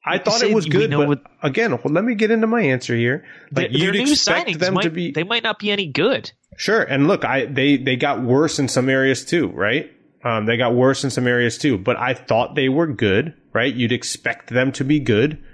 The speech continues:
Speaker 1: based on the pedigree, but they're not. These pieces don't fit together.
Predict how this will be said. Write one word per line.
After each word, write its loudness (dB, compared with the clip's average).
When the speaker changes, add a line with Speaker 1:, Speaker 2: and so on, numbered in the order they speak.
Speaker 1:
based 0
on 2
the 2
pedigree, -2
but -2
they're 0
not. -2
These 0
pieces -2
don't 0
fit -2
together. 0